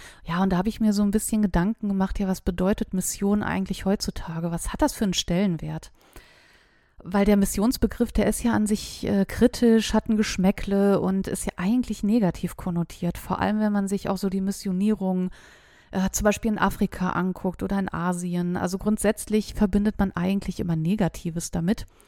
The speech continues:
Man ist ja auch genervt, auf der Straße angesprochen zu werden oder an der eigenen Haustür. Und das, äh, ist natürlich recht übergrifflich und wird als sehr aufdringlich empfunden.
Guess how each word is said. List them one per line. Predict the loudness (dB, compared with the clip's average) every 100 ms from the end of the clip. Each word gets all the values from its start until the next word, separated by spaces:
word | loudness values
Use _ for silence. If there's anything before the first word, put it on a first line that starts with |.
| -20 -20 -20 -8 -2
Man | -2
ist | 0
ja | 0
auch | 0 0
genervt, | 2 4 4 4 2
auf | 2
der | 2
Straße | 4 2 2 2 -2
angesprochen | -2 -2 -2 -4 -2 -4
zu | -6 -8 -2
werden | 0 0 0 -2 -2
oder | -2 -2 -2 0
an | 2
der | 2 2
eigenen | 2 2 2 2
Haustür. | 0 0 -2 -4 -2 -2
Und | -2
das, | -4 -4 -6
äh, | -4 -4
ist | -4 -2
natürlich | -2 -2 -2 -4 -4
recht | -8 -6 0
übergrifflich | 4 4 0 -4 -4 -4
und | -4 -2
wird | -4 -4
als | -6 -6
sehr | -6
aufdringlich | -8 -8 -8 -6 -6
empfunden. | -8 -6 -4 -4 -4